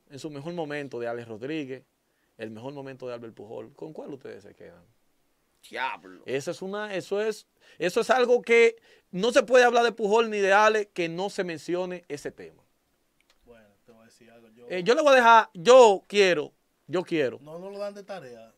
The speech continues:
Speaker 1: Sí, no, pero yo
Speaker 3: No,
Speaker 1: quiero
Speaker 3: no.
Speaker 1: que deje, yo dejo, yo quiero que dejen en el comentario, a ver,
Speaker 2: ¿Con
Speaker 1: ¿qué
Speaker 2: quién
Speaker 1: me
Speaker 2: se
Speaker 1: dicen?
Speaker 2: quedan? ¿Con
Speaker 1: Sí, ¿con
Speaker 2: quién
Speaker 1: cuál
Speaker 2: se
Speaker 1: se
Speaker 2: quedan?
Speaker 1: quedan? ¿Pujol o Alex?
Speaker 3: O Alex.
Speaker 1: Digo, digo, no ahora, que
Speaker 2: No.
Speaker 1: yo, que en su mejor
Speaker 2: Por lo menos en
Speaker 1: momento,
Speaker 2: sus
Speaker 1: los dos.
Speaker 2: diez primeras temporadas.
Speaker 1: Sí, exacto.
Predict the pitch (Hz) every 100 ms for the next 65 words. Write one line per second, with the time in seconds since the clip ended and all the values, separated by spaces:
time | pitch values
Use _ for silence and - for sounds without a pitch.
0 | _ - 180 190 202 196 190 196 233 233
1 | 233 226 214 233 269 220 226 254 254 247
2 | 226 226 196 196 180 165 165 156 _ _
3 | _ _ _ _ 156 170 180 156 120 _
4 | _ _ _ _ 160 160 233 226 190 170
5 | 135 127 - 185 180 220 226 190 135 110
6 | 104 _ _ _ _ 196 190 247 262 254
7 | 202 _ - _ 170 185 175 139 - 135
8 | 127 214 226 160 151 180 160 127 131 156
9 | 180 147 143 160 185 156 127 135 139 117
10 | 117 175 233 175 190 202 190 180 196 196
11 | 190 180 220 254 - 208 220 262 262 233
12 | 226 233 233 220 208 190 170 170 143 139
13 | 113 95